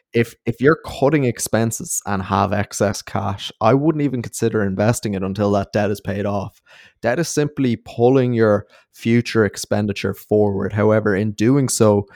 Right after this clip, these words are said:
you make a commitment to service that debt over the months or years. And having that commitment makes those repayments, uh, an expenditure that you can't easily eradicate. So if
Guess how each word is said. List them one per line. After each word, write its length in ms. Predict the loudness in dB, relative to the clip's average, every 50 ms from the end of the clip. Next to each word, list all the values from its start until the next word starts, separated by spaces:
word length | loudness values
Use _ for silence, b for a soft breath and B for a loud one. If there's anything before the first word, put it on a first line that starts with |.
| B B B B
you 160 | -2 -2 0
make 380 | 4 4 4 4 2 0 -10 -2 0
a 140 | 0 0
commitment 880 | 0 -4 -8 -6 -4 -4 -2 0 0 0 -2 -2 -6 -6 -6 -8 -10 -14 -10
to 100 | -10 -8
service 460 | -6 -2 0 2 2 2 0 -2 -4
that 240 | -2 -2 -2 -2 -2 _ -6
debt 200 | -4 -4 -4 -4 -4
over 300 | -4 -4 -4 -2 -4 -4
the 100 | -2 -4
months 380 | -4 -4 -4 -4 -6 -6 -6 -6
or 100 | -6 -4
years. 420 | -4 -2 -2 -2 -2 -4 -6 -12 b b b b b b b
And 300 | -4 -2 0 0 -2 -2 -6
having 460 | -8 -8 -2 0 0 2 2 0 2 2
that 200 | 0 -2 -2 -6
commitment 420 | -8 -6 -6 -6 -6 -6 -8 -6
makes 480 | -4 -4 -4 -6 -6 _ -10 -12 -10 -4
those 440 | -2 -2 0 0 -2 -4 -8 -10
repayments, 760 | -14 -16 _ -8 -6 -6 -4 -4 -4 -4 -6 -6 -8 -12 -14 b b b b b b b -8
uh, 160 | -6 -6 -6 -4
an 140 | -4 -4 -4
expenditure 720 | -4 -6 -6 -10 -4 -2 0 0 2 2 0 0 2 2 2
that 200 | 2 0 -2 -2
you 120 | -6 -8
can't 320 | -8 -8 -8 -8 -8 -8 -6
easily 380 | -6 -4 -4 -4 -2 -2 -2 0
eradicate. 720 | 2 4 6 6 6 6 4 0 -2 -4 -4 -4 -4 -8
So 280 | -6 -2 -2 -2 0 -2
if 120 | -4